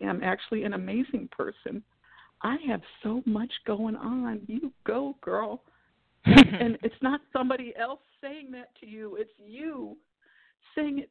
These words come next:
Speaker 1: to yourself. And you can get there. Just forgive yourself. Be kind to yourself. And it's easy to say, "I know, I know." But you would just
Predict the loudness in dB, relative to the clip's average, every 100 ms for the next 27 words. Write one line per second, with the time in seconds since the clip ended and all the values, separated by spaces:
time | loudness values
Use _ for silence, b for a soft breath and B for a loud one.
0 | -12 -12 -12 -16 _ -8 -8 -8 -14 _
1 | -20 _ _ _ _ _ _ _ _ _
2 | _ _ _ _ _ _ _ -2 0 -2
3 | -2 -4 -4 -8 -8 -10 -10 -10 -16 _
4 | _ _ _ -8 -6 -6 _ _ _ _
5 | _ _ _ _ _ _ _ _ -14 -10
6 | -8 -8 -8 -6 -6 -6 -8 -6 -8 -4
7 | -4 -4 -6 -8 -4 -4 -2 -6 -8 -10
8 | -4 -2 0 -2 -2 -6 -2 -2 -2 -4
9 | -6 -6 -4 -2 -4 -6 -12 -20 -18 -16
10 | -18 -18 -20 -20 _ B B B B B
11 | B B B B B _ -4 -4 -12 -20
12 | -20 -20 -20 -10 -8 -6 -8 -8 -12